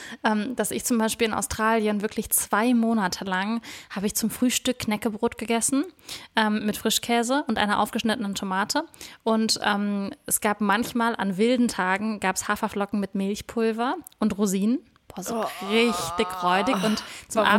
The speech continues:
Speaker 1: Abendessen
Speaker 2: Milchpulver?
Speaker 1: <laughs> gab es, es war zu warm, um, wir hatten keinen Kühlschrank und es war zu warm, Milch im Kühlschrank
Speaker 2: Wow.
Speaker 1: zu tran-, also ohne Kühlschrank zu
Speaker 2: Mhm.
Speaker 1: transportieren. Und wir hatten abends immer Reis mit Dosengemüse und Ketchup. Zwei
Speaker 2: Boah,
Speaker 1: Monate lang.
Speaker 2: nice.
Speaker 1: Aber das war halt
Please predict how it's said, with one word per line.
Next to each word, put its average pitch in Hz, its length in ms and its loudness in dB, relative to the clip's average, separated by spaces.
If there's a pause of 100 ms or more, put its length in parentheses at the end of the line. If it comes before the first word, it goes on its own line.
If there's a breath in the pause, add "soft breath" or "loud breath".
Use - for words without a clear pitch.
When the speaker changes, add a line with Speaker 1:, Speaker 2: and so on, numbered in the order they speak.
(100)
Speaker 1:
Abendessen 233 300 2
Speaker 2:
Milchpulver? 240 280 0
Speaker 1:
<laughs> - 320 -6
gab 247 220 -2
es, 269 160 0 (300 loud breath)
es 240 80 -4
war 226 100 2
zu 226 220 -2
warm, 233 340 2
um, 220 300 0
wir 208 60 2
hatten 220 120 -4
keinen 220 160 0
Kühlschrank 196 380 -2
und 196 60 -2
es - 100 -2
war 208 100 0
zu 196 160 -4
warm, 208 240 4
Milch 214 360 0
im 202 360 -4
Kühlschrank 214 380 4
Speaker 2:
Wow. 190 80 2
Speaker 1:
zu 208 60 -2
tran-, 185 220 -2
also 190 160 0
ohne 202 200 0
Kühlschrank 185 340 -4
zu 202 60 -4
Speaker 2:
Mhm. 196 60 2
Speaker 1:
transportieren. 196 520 -2 (540 loud breath)
Und 214 80 0
wir 233 100 2
hatten 226 180 0
abends 220 380 2
immer 202 460 2
Reis 202 240 2
mit 202 160 -2
Dosengemüse 180 560 -2
und 180 100 -8
Ketchup. - 400 -8 (480)
Zwei 220 240 2
Speaker 2:
Boah, 214 80 2
Speaker 1:
Monate 196 360 2
lang. - 180 4
Speaker 2:
nice. - 280 0 (280 loud breath)
Speaker 1:
Aber 233 140 4
das 254 200 6
war 240 320 6
halt 339 160 4